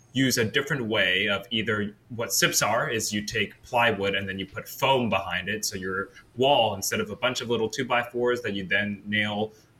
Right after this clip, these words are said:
plywood to and then you fill, it's like a, literally a, just a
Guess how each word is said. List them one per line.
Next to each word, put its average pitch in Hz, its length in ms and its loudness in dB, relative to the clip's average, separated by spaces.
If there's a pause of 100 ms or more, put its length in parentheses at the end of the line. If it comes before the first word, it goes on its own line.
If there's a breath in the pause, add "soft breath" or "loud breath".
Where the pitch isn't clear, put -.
(120)
plywood 117 400 4
to 123 380 4
and 107 100 -2
then 101 140 -2
you 95 40 -4
fill, 110 380 -2 (300 loud breath)
it's 120 200 2
like 117 280 2
a, 123 80 2
literally 123 400 6
a, 113 60 2
just 117 260 0
a 110 160 -2